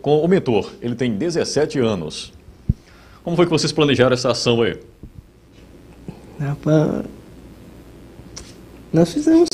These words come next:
Speaker 2: como lá.
Speaker 1: Ah, o que vocês já fizeram isso, nós estamos sabendo. Mas como é que aconteceu?
Speaker 2: <clears throat> Como assim?
Speaker 1: Como foi que voce-, vocês planejaram, arquitetaram? "Rapaz, vou chamar um amigo aqui, vamos fazer essa parada, porque eu já conheço o local." Por que conheço o local?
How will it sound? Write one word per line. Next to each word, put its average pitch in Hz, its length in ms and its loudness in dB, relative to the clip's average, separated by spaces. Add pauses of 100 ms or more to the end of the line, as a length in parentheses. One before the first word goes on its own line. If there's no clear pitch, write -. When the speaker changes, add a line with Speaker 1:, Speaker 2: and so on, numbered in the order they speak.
Speaker 2:
como 311 360 4
lá. 202 140 4 (480)
Speaker 1:
Ah, - 80 -14
o 117 60 -12
que 123 80 -4
vocês 143 280 2
já 147 140 4
fizeram 131 400 2
isso, 147 100 0
nós 170 180 0
estamos 160 200 -4
sabendo. 98 340 0
Mas 117 160 -2
como 143 140 -4
é 139 60 -4
que 151 40 0
aconteceu? 120 520 -2 (480)
Speaker 2:
<clears throat> - 840 -6
Como 147 220 0
assim? 156 300 -4 (800)
Speaker 1:
Como 123 140 -16
foi 131 120 -6
que 120 60 -10
voce-, 127 240 0
vocês 117 340 2
planejaram, 113 520 4
arquitetaram? 110 840 -2
"Rapaz, 139 380 -6
vou 147 140 0
chamar 139 200 -2
um 139 80 2
amigo 131 280 2
aqui, 127 200 -2
vamos 123 220 -4
fazer 117 120 -4
essa 113 140 -4
parada, 107 440 0
porque - 120 -8
eu 113 60 0
já 117 140 2
conheço 113 360 -4
o 123 40 0
local." 90 420 0 (460)
Por 165 100 -4
que 180 160 4
conheço 123 320 0
o - 20 2
local? 90 360 -2